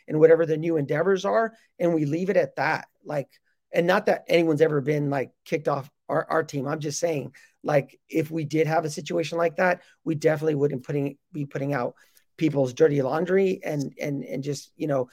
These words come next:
I guess we just have a different frequency. You, you could see that there was, like, an energy shift there, right? Like, ever since, like, the S B F thing and some of the crazy things that were going on, there just felt like there was a frequency shift. And, and then, and it's just kind of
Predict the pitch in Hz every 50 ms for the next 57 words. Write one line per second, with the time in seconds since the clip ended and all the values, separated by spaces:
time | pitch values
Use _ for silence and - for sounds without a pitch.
0 | - - _ - 165 180 247 247 254 254 220 262 254 269 262 240 208 151 170 196
1 | 190 - 180 - - - 185 185 - 170 156 147 147 143 135 127 - _ _ _
2 | _ _ - 175 - - 180 202 208 214 240 208 147 - - 214 226 226 202 165
3 | 165 160 156 - - - 156 160 165 160 143 165 156 151 156 131 - - 185 185
4 | 185 165 147 151 139 - - 147 135 - - _ 147 147 143 127 123 127 135 151
5 | 156 170 - - _ _ _ _ _ - 151 156 151 - - 190 180 196 190 -
6 | 208 190 160 - 175 151 135 - _ _ _ - - 165 151 147 - 180 170 156
7 | - - 170 156 170 180 175 - - 180 180 180 175 165 156 151 - - 165 160
8 | 151 143 139 - - 160 156 147 151 147 165 160 151 151 147 - 135 127 131 143
9 | 143 143 131 127 127 131 147 170 190 190 - _ _ _ _ _ - - 156 151
10 | 156 175 151 - - _ _ - - 196 190 180 170 165 147 - 160 139 139 -
11 | 139 - - - 165 151 151 190 185 185 - 202 185 185 - 214 226 233 - -
12 | _ _ _ _ _ _ _ _ _ _ _ - 160 160 165 - 175 165 165 160
13 | 160 156 160 160 - 180 160 160 147 - - 190 180 147 - - 180 175 160 147
14 | 127